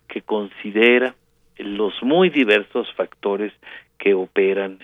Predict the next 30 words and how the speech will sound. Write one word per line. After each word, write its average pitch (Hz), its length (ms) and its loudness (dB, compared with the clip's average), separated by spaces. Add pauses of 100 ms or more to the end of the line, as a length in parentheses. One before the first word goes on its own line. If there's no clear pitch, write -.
en, 92 280 -10
en 104 220 0
la 101 120 4
vida 101 420 -2
social. 95 400 -2 (760)
Es 139 240 10 (120)
importante 131 640 -2
decir 135 320 -4
que - 100 -2
esto 113 260 -2
no 107 200 -4
ocurre 117 480 -2
de 110 100 2
manera 98 440 -2
aislada 107 760 4 (400)
a, 92 580 -2
al 98 240 2
tiempo 120 380 2
y 120 80 6
al 113 160 4
espacio. - 580 -6 (140)
La 104 140 -2
universidad 98 520 0
es 104 160 -2
una 120 140 -4
institución 110 640 -6
también 113 560 -2 (400)
contingente, 120 1000 0 (600)
que - 80 2
está 127 480 4